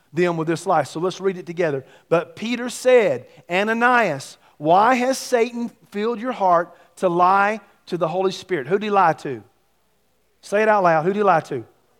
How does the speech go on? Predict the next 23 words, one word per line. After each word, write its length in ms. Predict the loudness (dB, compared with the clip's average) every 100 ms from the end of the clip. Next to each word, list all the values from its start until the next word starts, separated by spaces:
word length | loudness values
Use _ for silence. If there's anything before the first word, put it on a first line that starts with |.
| _ _ _ _
The 60 | -4
Holy 160 | -2 -2
Spirit. 260 | -6 -8
Now 80 | -4
hold 200 | 0 0
on 100 | 0
to 60 | -2
that, 240 | -4 -4
okay? 380 | -6 -4 -4 -6 -18 -6
"And 220 | -4 -4
keep 420 | -4 -6 -6 -8 _ _
back 380 | 4 4 4 -4
part 340 | 2 2 4
of 40 | 0
the 60 |
price 560 | -2 -2 0 -2 -6 -18 _ _
of 80 | -2
the 100 | -2
land 400 | 0 -2 -4 -4
for 120 | -6
yourself." 460 | -4 -4 -2 -4 -2
Verse 200 | -6 -4
four. 320 | -4 -4